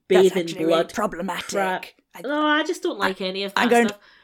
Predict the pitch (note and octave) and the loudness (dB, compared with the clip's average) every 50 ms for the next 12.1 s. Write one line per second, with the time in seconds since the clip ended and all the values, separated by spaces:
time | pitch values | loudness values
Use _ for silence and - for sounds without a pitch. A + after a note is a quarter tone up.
0 | _ - G3+ G#3 G#3+ G#3 A3 A3 G#3+ F#3+ F#3+ - G#3 F#3+ - F#3+ F3+ - - A3+ | _ -6 -4 -2 -2 0 2 0 0 0 -2 -6 -6 -6 -8 -8 -8 -6 -4 -4
1 | A3 G#3 G#3+ - F#3 F3+ G3 F#3+ F3+ F#3+ E3+ F3 F#3+ - - F3 - - G3+ F#3 | -4 -2 -2 -4 -2 -2 -2 -2 -4 -6 -8 -12 -14 -14 -14 -12 -8 -6 -6 -6
2 | F#3 E3 - - F#3 F#3 F3 F3 F3 F3+ F3 F3+ F3+ F#3 E3+ - F#3 F3 - - | -6 -6 -8 -8 -8 -8 -8 -8 -8 -8 -8 -6 -6 -6 -6 -8 -10 -14 -14 -10
3 | - - G#3 G3+ F#3+ E3+ E3+ E3+ E3 E3+ D#3+ D#3+ - - G#3 A3 G#3 G3+ G#3 G3 | -8 -6 -6 -4 -4 -6 -8 -10 -12 -16 -16 -16 -12 -8 -6 -4 -2 -2 -2 -2
4 | F#3+ G3 G3 - A3 G#3 G3+ G3 G3 F#3+ F#3+ F#3 - - A3 G#3 G3+ G3+ G#3+ G#3+ | -2 -4 -4 -2 -2 -2 0 -2 -2 -4 -6 -8 -8 -6 -4 -2 -2 -2 -2 -4
5 | G3+ - G#3 G3 F#3+ F3+ F3+ - - F#3 F3+ E3+ E3+ F3 F3 F3 E3+ E3+ E3 E3+ | -8 -8 -8 -8 -8 -8 -8 -10 -12 -10 -8 -8 -8 -8 -10 -10 -12 -12 -14 -16
6 | F3 - - - - - - - - - - - - - _ _ _ _ - - | -18 -18 -20 -20 -20 -20 -20 -18 -18 -18 -18 -20 -20 -20 _ _ _ _ -20 -20
7 | - - - - - - - A#3 B3 A#3+ - - B3 C4 B3+ C4+ C#4 C4 C4 - | -20 -20 -20 -20 -14 -6 -2 0 0 0 0 0 0 0 2 0 -2 -4 -4 -8
8 | - A#3 A3 A3+ - G#3 G3+ G#3 - A3 G3+ F#3 G3 G#3 A3 G#3+ G3+ G#3 G#3+ A#3+ | -8 -6 -6 -4 -4 -6 -6 -6 -6 -4 -4 -4 -4 -6 -6 -4 -4 -4 -4 -4
9 | C4 C#4 C#4 C#4+ C4 - A#3+ G#3+ G#3+ - F3+ D#3+ E3+ E3+ - E3 - F3 E3 E3 | -4 -6 -6 -6 -4 -2 -2 -2 -4 -6 -8 -8 -8 -8 -8 -10 -10 -10 -10 -8
10 | D#3+ D#3+ E3+ E3 - - A3+ A#3 A#3+ A#3 A3+ G3+ C3+ E3+ F3+ F#3+ - - - F3 | -8 -8 -8 -10 -10 -8 -8 -6 -4 -4 -4 -4 -6 -8 -10 -12 -12 -12 -10 -10
11 | E3 D#3+ - - _ - - G#3+ - - D#3 D#3 F3 F3+ F#3 F#3 - G3+ F3+ D#3+ | -10 -10 -12 -14 _ -12 -10 -6 -6 -6 -6 -8 -10 -10 -10 -10 -8 -6 -8 -8
12 | D#3+ _ | -10 _